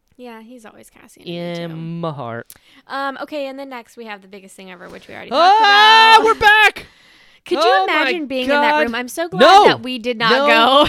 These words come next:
Speaker 1: go <laughs> because
Speaker 2: No, I
Speaker 1: you would
Speaker 2: can't.
Speaker 1: have literally died on the
Speaker 2: I'm
Speaker 1: ground.
Speaker 2: telling
Speaker 1: and I
Speaker 2: you
Speaker 1: would have had to
Speaker 2: right
Speaker 1: call your
Speaker 2: now.
Speaker 1: wife and say, "Monique, I'm so sorry, but Brian is deceased."
Speaker 2: I'm telling you this right now. I get lightheaded when I think about
Speaker 1: I
Speaker 2: it.
Speaker 1: know.
Speaker 2: Like,
Speaker 1: I know
Speaker 2: the,
Speaker 1: you do.
Speaker 2: the,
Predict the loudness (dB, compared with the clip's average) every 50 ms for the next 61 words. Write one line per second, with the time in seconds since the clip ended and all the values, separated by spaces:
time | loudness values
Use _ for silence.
0 | 0 -4 -6 -4 -6 -6 -4 -2 0 0 0 0 0 0 -2 -2 -2 -4 -6 -8
1 | -8 -8 -6 -6 -6 -6 -6 -8 -10 -12 -12 -10 -8 -6 -4 -4 -4 -6 -6 -8
2 | -10 -12 -14 -14 -12 -12 -12 -12 -12 -12 -10 -8 -6 -6 -6 -6 -8 -10 -12 -14
3 | -12 -10 -10 -8 -8 -8 -6 -4 -4 -2 -2 -2 -2 -4 -6 -6 -6 -6 -6 -6
4 | -6 -4 -4 -4 -4 -4 -6 -10 -10 -8 -8 -8 -8 -8 -12 -16 -18 -18 -18 -16
5 | -12 -12 -10 -10 -10 -12 _ _ _ _ _ _ _ -16 -14 -12 -12 -10 -12 -12
6 | -14 -16 _ -20 _ _ _ _ -14 -12 -12 -12 -12 -14 -16 -14 -12 -10 -10 -10
7 | -10 -10 -12 -12 -12 -10 -10 -10 -12 -12 -14 -18 -18 -20 -20 _ _ _ _ -18
8 | -18 -16 -16 -18 -20 -20 -20 -20 -20 -20 -20 -20 _ _ _ _ _ _ -12 -8
9 | -8 -8 -8 -6 -6 -6 -6 -6 -6 -6 -6 -6 -6 -8 -8 -8 -8 -10 -12 _
10 | -12 -10 -10 -8 -8 -8 -8 -8 -8 -8 -8 -8 -10 -12 -14 -18 _ -18 -18 -16
11 | -16 -16 -18 -18 -18 -16 -16 -14 -14 -12 -12 -14 -14 -14 -16 -18 -20 -20 -16 _
12 | -8 -8 -8 -8 -10 -12 -10 -10 -10 -10 -10 -12 -14 -12 -12 -10 -10 -10 -12 -14